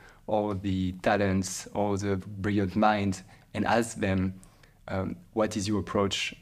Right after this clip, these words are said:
about death?" And we go also into the spiritual world, into the literature, into psychology, uh, into cultures,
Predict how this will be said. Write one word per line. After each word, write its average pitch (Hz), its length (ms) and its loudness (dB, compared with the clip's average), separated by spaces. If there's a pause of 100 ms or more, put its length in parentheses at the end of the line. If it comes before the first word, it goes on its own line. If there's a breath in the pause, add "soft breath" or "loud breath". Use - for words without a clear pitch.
(140)
about 92 260 -2
death?" 117 280 0
And 92 100 -2
we 95 60 -2
go 95 120 -6
also 95 200 -4
into 92 280 -2
the 92 60 -2
spiritual 110 640 2
world, 98 360 2
into 95 340 -2
the 95 100 -2
literature, 101 720 0
into 98 480 -2 (260 soft breath)
psychology, 107 800 0 (640 soft breath)
uh, 101 80 -6
into 101 340 -2
cultures, 98 640 2